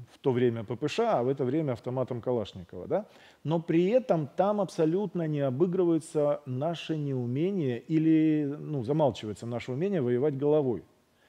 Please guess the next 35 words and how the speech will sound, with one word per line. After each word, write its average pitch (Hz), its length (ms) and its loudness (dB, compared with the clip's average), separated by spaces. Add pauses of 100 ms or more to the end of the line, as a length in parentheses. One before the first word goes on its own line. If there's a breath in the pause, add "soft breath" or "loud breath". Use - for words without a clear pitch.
(480 soft breath)
То 190 160 8
есть, - 320 0 (160)
э, 110 160 -8 (100)
о 139 80 -2
чём 196 220 0
я 180 100 2
хочу 160 240 -4
сказать? 135 400 0 (320)
Снимать 135 540 -2
фильмы 185 400 0
об 123 160 0
истории 147 400 2
Великой 131 380 0
Отечественной 120 440 -6
войны 151 460 -2
нужно. 101 560 -2 (640 soft breath)
Молодому 160 420 2
поколению 170 540 2
показывать, 151 520 2
как 147 200 0
это 135 160 0
было 185 440 2
и 135 100 -2
какого 135 600 2
героизма 127 600 0
это 117 180 -6
стоило, 185 640 2
нужно. 120 560 0
Это 139 220 -2
очень 147 260 0
важная 131 340 0
часть 180 240 -2
воспитания 120 580 -6
молодого 110 420 -6
поколения. 107 540 -8